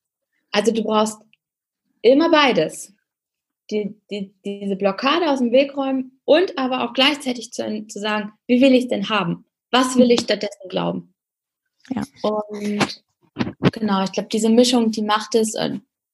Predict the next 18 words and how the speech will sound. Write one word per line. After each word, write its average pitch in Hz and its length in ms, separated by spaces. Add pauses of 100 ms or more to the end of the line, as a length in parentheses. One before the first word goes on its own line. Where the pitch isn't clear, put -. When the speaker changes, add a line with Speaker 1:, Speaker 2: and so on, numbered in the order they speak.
(220)
Speaker 1:
das 208 160
hat 208 240
halt 190 260
mein 190 160
Leben 196 500
komplett 185 420
verändert. - 600
Und, - 100 (320)
ähm, 50 240 (1200)
diese, 202 500
diese 202 260
Woche 220 560
war 190 540 (1200)
extrem 214 460
herausfordernd 240 920
und 190 140
es - 220
war 185 480